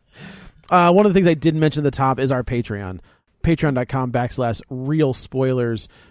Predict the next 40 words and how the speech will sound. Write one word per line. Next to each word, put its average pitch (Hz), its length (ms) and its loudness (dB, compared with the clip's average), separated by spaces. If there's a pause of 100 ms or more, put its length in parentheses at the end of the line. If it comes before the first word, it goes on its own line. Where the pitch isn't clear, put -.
F-, 131 260 -18
go 139 180 4
there. 135 200 2
You 131 120 0
can, 139 200 -6
for 127 200 -6
five 143 320 0
bucks 135 200 -2
a 135 60 -4
month, 127 240 -4
you 120 80 -6
can 123 140 -10
get 123 180 -6
all 139 180 -2
kinds 131 260 -8
of 110 60 -10
extra 113 220 -8
content. 113 460 -10 (360)
Kevin, 151 480 2 (320)
Matt 139 300 -4
Basler, 139 580 4
and 139 140 0
I 131 480 -2
are 135 140 0
actually 139 260 -2
currently 160 320 -4
going 160 240 -2
through 180 260 -4
the 180 180 -4
Evil 202 180 2
Dead 208 200 -2
series. 87 340 -8
So 120 360 -2
Evil 139 220 0
Dead 135 180 2
one 139 240 -2
and 139 100 -2
Evil 123 160 -4
Dead 117 220 -4
two 139 420 0